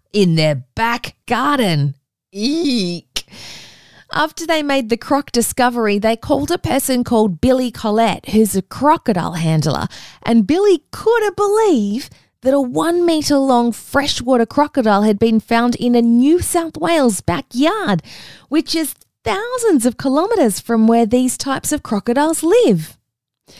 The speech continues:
The freshwater crocodile comes from places like the Northern Territory and Queensland and Western Australia. And when they're fully grown, they can be more than two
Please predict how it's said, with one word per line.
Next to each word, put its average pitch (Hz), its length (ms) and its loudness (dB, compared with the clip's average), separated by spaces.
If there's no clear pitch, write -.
The 370 60 -2
freshwater 403 600 0
crocodile 294 580 0
comes 294 340 -4
from 269 200 -6
places 269 440 -2
like 262 220 0
the 202 80 -2
Northern 220 460 4
Territory 262 760 2
and 160 180 4
Queensland 233 720 0
and 160 200 2
Western 226 360 0
Australia. 175 600 0
And 240 200 0
when 381 160 0
they're 262 140 2
fully 392 420 -2
grown, 247 560 2
they 220 180 2
can 202 220 0
be 196 160 2
more 196 280 4
than 185 320 0
two 254 440 0